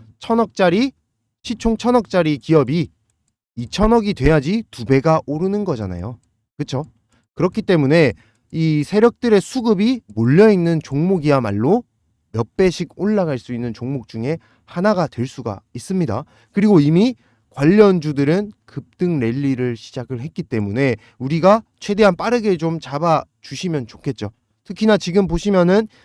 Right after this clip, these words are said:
이 차 전지 종목들 어떻게 됐죠? 이 차 전지 소재, 부품, 페라이트 아니면은 초전도체 요런 부분들이 전부 다 이 차 전지와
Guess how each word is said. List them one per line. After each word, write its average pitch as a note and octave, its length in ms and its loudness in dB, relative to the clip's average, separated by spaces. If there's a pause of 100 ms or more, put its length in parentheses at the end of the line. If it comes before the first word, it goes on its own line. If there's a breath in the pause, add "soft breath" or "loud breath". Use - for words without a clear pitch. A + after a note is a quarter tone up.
(240 soft breath)
이 C3 100 -8
차 G3 220 0
전지 C#3+ 320 -2
종목들 B2 500 -6 (220)
어떻게 C#3 340 -4
됐죠? G#2 300 -12 (800)
이 C3+ 100 -8
차 F3+ 160 4
전지 D3 360 -2
소재, D3+ 480 0 (200)
부품, B2+ 440 -4 (380)
페라이트 E3 920 0
아니면은 C#3+ 520 -2
초전도체 B2 800 -2 (560)
요런 F#3+ 220 4
부분들이 E3+ 380 0
전부 F#3+ 360 -2
다 F3+ 100 6
이 C3 160 2
차 G#3 160 0
전지와 E3 480 2